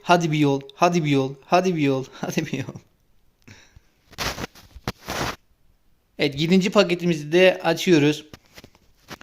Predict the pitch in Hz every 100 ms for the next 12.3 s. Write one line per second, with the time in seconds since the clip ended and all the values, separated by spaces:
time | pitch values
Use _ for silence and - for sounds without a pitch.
0 | - _ 156 160 165 151 - 151 147 139
1 | 143 135 - 139 - - 131 143 143 147
2 | 156 151 156 139 143 131 123 139 151 170
3 | 143 127 123 - - _ 139 156 175 175
4 | 165 147 147 151 143 151 139 139 135 -
5 | _ _ - 185 185 175 170 - - 208
6 | 202 202 196 196 - _ _ _ _ _
7 | _ _ _ _ _ 165 147 113 151 151
8 | 170 160 139 139 127 120 143 135 - -
9 | _ _ _ _ _ _ _ _ _ _
10 | 135 131 135 143 160 208 - - _ 143
11 | 127 117 107 110 123 123 127 131 135 117
12 | 117 104